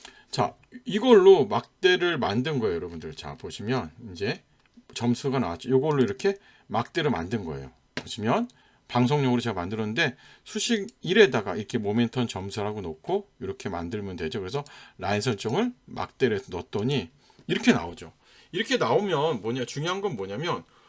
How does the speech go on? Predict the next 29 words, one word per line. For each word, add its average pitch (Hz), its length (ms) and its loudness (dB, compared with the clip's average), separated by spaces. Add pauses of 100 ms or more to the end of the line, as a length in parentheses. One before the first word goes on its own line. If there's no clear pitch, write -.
(160)
우리가 247 180 -2
원하는 240 580 2
건 214 180 0
아니잖아요, 95 460 -10
여러분들. 76 360 -20 (160)
그쵸? - 320 -18 (320)
내가 147 240 2
원하는 135 380 2
건 113 200 -6
뭐야, 107 180 0
여러분들? 101 400 -8 (380)
우리가 156 240 0
원하는 123 400 -2
건 120 220 -2
이거예요. 110 420 -4 (460)
그쵸? - 340 -12 (160)
어떤 117 300 -10
거? 120 200 -8 (360)
색깔이 254 540 -2
나오는, 95 440 -8
그쵸? - 260 -8
조금 196 300 -6
휘황찬란했으면 208 960 4
좋겠어. - 500 -6 (180)
그래갖고 120 360 -4
제가 135 320 -4 (320)
다시 143 320 -6
요청을 113 500 -6
했습니다. 156 540 -6